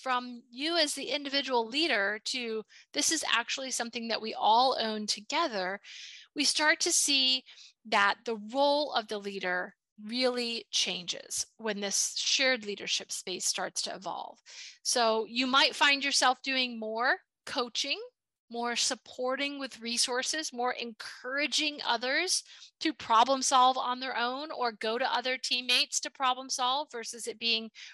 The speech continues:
reliant upon you, um,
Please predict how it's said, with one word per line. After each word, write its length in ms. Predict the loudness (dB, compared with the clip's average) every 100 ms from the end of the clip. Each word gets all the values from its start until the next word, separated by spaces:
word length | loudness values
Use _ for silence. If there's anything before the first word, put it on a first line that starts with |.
| -8
reliant 500 | -4 0 0 0 -2
upon 380 | -6 -4 -4 -4
you, 340 | -6 -4 -6 -10 _ -20 -20 -20 -4
um, 240 | 2 2